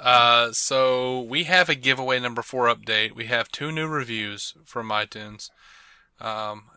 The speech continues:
Dan Mason four two one zero on iTunes says, "Awesome D C podcast. D C On Screen is a fantastic podcast for movie and T V news.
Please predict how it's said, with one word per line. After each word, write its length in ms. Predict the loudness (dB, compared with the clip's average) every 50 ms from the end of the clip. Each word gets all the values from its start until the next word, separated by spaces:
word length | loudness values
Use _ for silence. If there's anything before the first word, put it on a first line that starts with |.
| -14 -4
Dan 260 | 2 2 2 2 2
Mason 340 | 2 0 0 -2 -4 -8 -10
four 380 | -12 -10 -8 -4 -4 -4 -4
two 320 | -4 -6 -6 -4 -4 -4 -6
one 580 | -8 -10 -8 -4 -4 -2 -4 -4 -6 -10 -14 -16 -16 -10
zero 800 | -6 -4 -4 -2 -2 -2 -2 -2 0 0 2 2 2 2 0
on 120 | -2 -4 -2
iTunes 720 | 0 0 0 -2 -4 -8 -12 -12 -12 -14 -14 -12 -14 -14 -14 -18 -20 -20 _ _ _ _
says, 580 | -14 -12 -10 -6 -4 -4 -4 -4 -4 -6 -8 -10 _ -6
"Awesome 500 | -2 2 4 4 4 4 4 2 0 0
D 200 | -4 -6 -4 -2 0
C 180 | 0 0 -2
podcast. 880 | -6 -2 2 2 2 2 2 -2 0 0 2 2 0 0 -4 -10 -12 _ _ _ _ _ _ _ _ _ _ _ _ _ _ _
D 160 | -8 -6 -4
C 220 | -2 -2 0 0
On 120 | 2 2 0
Screen 320 | 0 -4 -4 -6 -8 -6
is 140 | -6 -6 -6
a 100 | -4 -6
fantastic 960 | -6 -6 -8 -8 -8 -8 -8 -12 -2 2 6 6 8 6 6 2 -2 -8 -10 -2
podcast 760 | 0 2 4 4 2 0 -2 -2 0 2 2 0 -2 -4 -8
for 160 | -10 -14 -14
movie 340 | -12 -12 -12 -12 -10 -12 -12
and 100 | -12 -12
T 200 | -14 -16 -16 -14
V 160 | -14 -14 -14
news. 320 | -14 -14 -14 -14 -14 -16